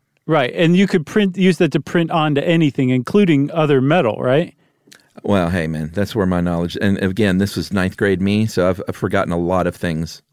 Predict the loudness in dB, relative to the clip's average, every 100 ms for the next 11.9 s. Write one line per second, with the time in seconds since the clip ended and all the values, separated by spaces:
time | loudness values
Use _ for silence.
0 | -6 -4 -4 -4 -6 -8 -6 -6 -4 -2
1 | 0 2 4 4 2 -2 -6 -6 -10 -8
2 | -14 _ -2 -2 -2 -6 -4 -2 2 2
3 | 2 0 0 0 0 0 0 -2 -4 -4
4 | -6 _ _ -6 -4 -2 -2 0 0 0
5 | 0 0 -2 -4 -6 -6 -4 -2 -4 -4
6 | -6 -6 -12 -12 -16 _ _ _ _ -2
7 | 2 2 0 0 -2 0 0 0 2 2
8 | 4 2 2 2 0 0 0 -2 -2 2
9 | 0 0 0 2 2 2 0 -2 -4 -8
10 | -12 -4 -2 -4 -4 -2 0 -2 -2 0
11 | 2 2 0 0 0 0 0 0 -2